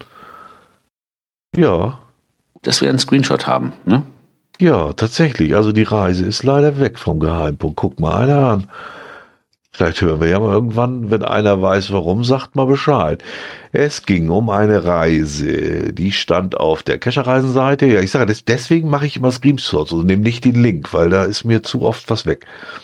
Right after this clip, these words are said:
Speaker 1: Äh, F T F nach einundzwanzig Jahren, vom achtundzwanzigsten neunten bis siebten zehnten zweiundzwanzig sollte die gehen. Äh, also was sind das so?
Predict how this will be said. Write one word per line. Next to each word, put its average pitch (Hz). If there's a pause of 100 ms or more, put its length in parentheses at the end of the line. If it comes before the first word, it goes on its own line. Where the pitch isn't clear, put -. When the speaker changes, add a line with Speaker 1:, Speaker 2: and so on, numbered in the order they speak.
(720)
Speaker 1:
Äh, 87
F -
T 180
F 120
nach 127
einundzwanzig 127
Jahren, 107 (360)
vom -
achtundzwanzigsten 139
neunten 104
bis 131
siebten 131
zehnten 95
zweiundzwanzig 101
sollte 71
die 73
gehen. 101 (1300)
Äh, 95
also 78
was 78
sind 87
das 82
so? 76